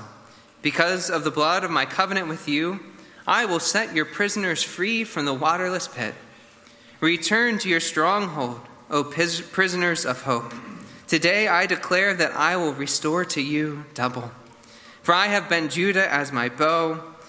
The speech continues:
I have made Ephraim its arrow. I will stir up your sons, O Zion, against your sons, O Greece,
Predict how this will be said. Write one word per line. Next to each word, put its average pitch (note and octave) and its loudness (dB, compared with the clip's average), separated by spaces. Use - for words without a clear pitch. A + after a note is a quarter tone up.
I D#3+ 4
have E3+ 2
made D#3+ 2
Ephraim F3+ 0
its D#3 -2
arrow. B2+ 2
I D3 6
will D3+ 2
stir G3+ 2
up E3 2
your D3 4
sons, F3+ 2
O D3 2
Zion, D#3 2
against D3+ 0
your G3+ 4
sons, C#3 0
O C3 -2
Greece, - -4